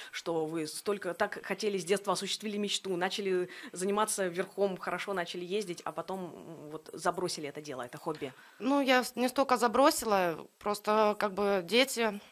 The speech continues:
Speaker 2: семья, работа. Пришлось, конечно, немножко отойти от этих дел. Уже не, не могла я так посвятя-, посвятить каждый день. Вот.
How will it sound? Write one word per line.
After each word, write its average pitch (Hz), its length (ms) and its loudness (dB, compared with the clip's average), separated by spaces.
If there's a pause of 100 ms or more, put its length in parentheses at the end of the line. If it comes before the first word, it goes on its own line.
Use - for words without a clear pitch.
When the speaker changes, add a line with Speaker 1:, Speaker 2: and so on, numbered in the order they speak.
(200)
Speaker 2:
семья, 208 520 8
работа. 190 600 2 (400)
Пришлось, - 420 0
конечно, 208 380 0
немножко 190 720 0 (160)
отойти 214 460 2
от 160 280 2
этих 160 240 -6
дел. 254 360 6 (300)
Уже 185 200 2
не, 196 300 2
не 214 140 2
могла 214 320 8
я 170 60 8
так 165 180 0
посвятя-, 170 560 0
посвятить 190 540 -6 (140)
каждый 170 340 2
день. 220 360 0 (380)
Вот. 180 480 0